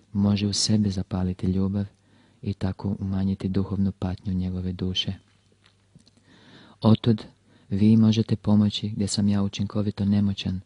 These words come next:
kako ne bi u opasnost doveo čovjekovu slobodnu volju. I vi ćete jedino razmišljati pravedno ako pomognete vašem ljudskom biću koje je i dalje vezano grijehom da postigne nivo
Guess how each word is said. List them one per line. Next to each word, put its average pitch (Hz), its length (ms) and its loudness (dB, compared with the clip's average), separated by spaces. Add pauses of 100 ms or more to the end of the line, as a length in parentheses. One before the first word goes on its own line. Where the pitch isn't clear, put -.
(720)
kako - 220 -4
ne 101 160 4
bi 104 100 2
u 104 60 2
opasnost 101 600 -2
doveo 95 280 0
čovjekovu 98 560 -4
slobodnu 98 500 -4
volju. 98 260 -4 (1040)
I 101 100 2
vi 107 200 6
ćete 110 300 0
jedino 107 380 4
razmišljati 104 580 0
pravedno 101 560 -2 (380)
ako 104 220 -6
pomognete 104 640 0
vašem 90 380 0
ljudskom 95 340 -2
biću 95 360 -2 (420)
koje 101 180 0
je 101 40 4
i 101 40 2
dalje 104 300 2
vezano 101 440 2
grijehom 98 540 -2 (420)
da 104 80 -6
postigne 101 520 0
nivo 98 380 0